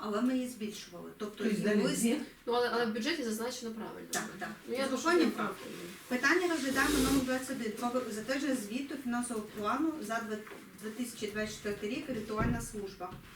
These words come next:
Speaker 1: Доповнення, пропозиції, зауваження є? Немає. Ставлю питання номер двадцять один на голосування. Хто за? Три за. Рішення прийнято. Рекомендувати на розгляд засідання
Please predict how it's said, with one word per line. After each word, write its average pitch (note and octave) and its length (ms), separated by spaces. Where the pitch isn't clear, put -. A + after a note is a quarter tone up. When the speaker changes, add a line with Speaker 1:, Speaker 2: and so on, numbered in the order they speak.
Speaker 1:
Доповнення, B3 640
пропозиції, G#3+ 640
зауваження G3+ 680
є? C4 100
Немає. G#3 320
Ставлю B3 320
питання A#3 380
номер G#3+ 280
двадцять G3+ 360
один B3+ 160
на A#3+ 80
голосування. G#3+ 480
Хто A#3+ 120
за? G#3 160
Три A#3 180
за. B3+ 200
Рішення A#3+ 460
прийнято. F#3+ 460
Рекомендувати A3 560
на A3 80
розгляд A3 260
засідання G#3+ 420